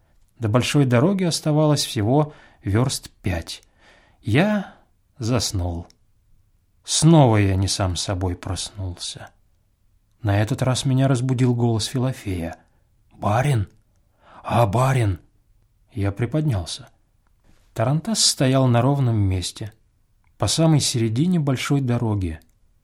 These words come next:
обернувшись с козел ко мне лицом, широко раскрыв глаза. Я даже удивился, я не воображал, что они у него такие большие.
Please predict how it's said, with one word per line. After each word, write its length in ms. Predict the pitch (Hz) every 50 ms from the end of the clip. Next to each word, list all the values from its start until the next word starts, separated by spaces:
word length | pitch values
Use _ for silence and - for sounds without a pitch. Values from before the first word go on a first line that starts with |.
| _ _
обернувшись 720 | - - 104 127 127 123 135 156 160 - - 147 - -
с 80 | - -
козел 360 | - - 135 135 131 131 117
ко 120 | - 123 110
мне 180 | 110 120 127
лицом, 520 | 120 117 113 - - 113 101 101 113 - - _ _ _ _ _ _ _ _
широко 460 | - - - 117 117 127 120 - 147 143
раскрыв 420 | 135 - - - 131 135 127 113
глаза. 540 | 113 120 113 113 104 92 90 95 107 117 - - _ _ _ _ _ _ _
Я 120 | - 110
даже 240 | 104 120 107 104 120
удивился, 600 | 120 113 110 117 123 156 170 139 - - - 92
я 180 | 85 90 98 110
не 140 | 113 113
воображал, 540 | 110 117 123 120 117 127 117 98 143 156 139
что 220 | - - - 113 101
они 160 | 107 123 127
у 60 | 120
него 220 | 113 110 107 123
такие 340 | 123 - 98 - - 117 110
большие. 580 | 104 98 92 92 - - - 143 165 175 175